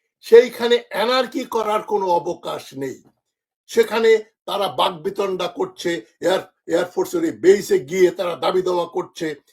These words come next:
এবং এক শিক্ষানবিশ জাহেদ নামে একজনকে বিমান বাহিনীর লোকজন গ্রেফতার করে, আটকে রাখে। তাকে ছাড়াতে গেল, সেখানে একজন, আরেকজন, আহ, মারা গেল,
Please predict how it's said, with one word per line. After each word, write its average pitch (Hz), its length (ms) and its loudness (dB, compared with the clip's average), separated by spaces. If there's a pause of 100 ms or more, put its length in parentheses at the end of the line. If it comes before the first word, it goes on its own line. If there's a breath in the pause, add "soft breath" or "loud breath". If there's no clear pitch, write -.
(200)
এবং 170 240 -6
এক - 120 -10
শিক্ষানবিশ 190 840 -6 (420)
জাহেদ 175 480 2
নামে 196 260 -6
একজনকে 160 640 -8 (380)
বিমান 175 360 0
বাহিনীর 160 460 -6
লোকজন 156 500 -6
গ্রেফতার 165 500 -2
করে, - 220 -20 (100)
আটকে - 340 -2
রাখে। - 260 -10 (500)
তাকে 247 440 2
ছাড়াতে 240 640 2
গেল, 185 320 0 (300 soft breath)
সেখানে 214 540 0 (220)
একজন, 151 540 -2 (800)
আরেকজন, 147 640 -2 (200)
আহ, 139 380 -8 (140)
মারা 202 420 0
গেল, 123 240 -8